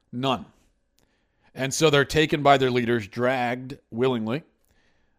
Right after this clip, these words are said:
driven, uh, whatever. They're escorted to the far reaches of radical liberalism, where their ideology becomes increasingly insane, and their leaders enjoy the fruits of this sort of tribal mentality. They enjoy the benefits because they can do anything, break laws, do anything,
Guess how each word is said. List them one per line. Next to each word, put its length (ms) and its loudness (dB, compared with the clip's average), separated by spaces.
driven, 580 -2
uh, 280 -4
whatever. 420 0
They're 200 0
escorted 640 4
to 80 -2
the 100 0
far 300 4
reaches 440 -4
of 140 -4
radical 380 2
liberalism, 640 -4
where 180 -4
their 140 -2
ideology 500 2
becomes 400 -4
increasingly 540 -8
insane, 560 -10
and 160 -6
their 140 0
leaders 300 -2
enjoy 320 -2
the 60 -4
fruits 360 -4
of 100 -4
this 340 -10
sort 200 -8
of 80 -8
tribal 400 -4
mentality. 580 -6
They 120 -6
enjoy 240 -4
the 80 -4
benefits 500 -8
because 280 -2
they 140 0
can 160 -2
do 160 2
anything, 320 -2
break 260 -2
laws, 320 2
do 160 -2
anything, 380 -6